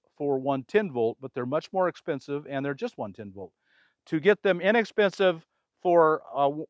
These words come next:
twelve volt and a hundred ten volt, that, that's new.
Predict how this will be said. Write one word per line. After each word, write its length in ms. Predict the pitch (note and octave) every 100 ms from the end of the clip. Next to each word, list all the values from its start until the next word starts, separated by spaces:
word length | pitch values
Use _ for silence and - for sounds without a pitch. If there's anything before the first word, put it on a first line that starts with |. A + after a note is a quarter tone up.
| _ -
twelve 260 | G#3 G#3
volt 280 | F#3 F#3 F3
and 260 | E3 G3+ B3
a 60 | F#3+
hundred 260 | E3 C#3+
ten 200 | D3 B2+
volt, 320 | A2+ A2+ A2+ _ _ B2
that, 240 | E3 G3 - -
that's 320 | D3 G3+ - - _ _ E3
new. 320 | C#3+ D#3 G2